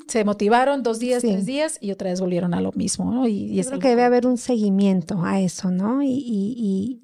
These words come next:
Speaker 2: y porque ayudan mucho, la verdad. Bueno, a mí me encantan los, los cursos o los talleres de desarrollo personal y me aportan bastante y me ayudan bastante, pero tengo que estar en esa apertura. Entonces, sí es bien importante que por lo menos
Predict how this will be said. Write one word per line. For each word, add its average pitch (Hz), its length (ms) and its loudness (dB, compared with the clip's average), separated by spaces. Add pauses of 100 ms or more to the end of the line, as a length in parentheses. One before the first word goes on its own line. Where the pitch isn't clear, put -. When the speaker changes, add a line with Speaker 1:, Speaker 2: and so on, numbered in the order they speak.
Speaker 2:
y 240 120 -14
porque 254 280 -2
ayudan 220 300 2
mucho, 254 300 0
la 214 140 -2
verdad. 214 360 0
Bueno, 226 260 2
a - 20 4
mí 202 80 4
me 214 100 4
encantan 233 460 2
los, 208 340 0 (320)
los 220 300 -2
cursos 240 440 0
o 254 60 2
los 208 180 0
talleres 208 400 2
de 247 100 2
desarrollo 196 440 0
personal 196 640 2
y 226 200 4
me 214 120 4
aportan 220 720 0
bastante 196 480 -4
y 233 100 -2
me 202 140 -2
ayudan 208 420 -4
bastante, 226 460 -6
pero 202 240 -4 (340)
tengo 226 320 0
que 247 80 -6
estar 233 240 -4
en 226 160 -2
esa 190 200 -4
apertura. 277 520 -6
Entonces, 220 500 -4 (360)
sí 277 400 -2
es 254 160 0
bien 247 160 0
importante 220 640 -4
que 233 160 -6
por 208 160 -6
lo 208 80 -4
menos 208 540 -4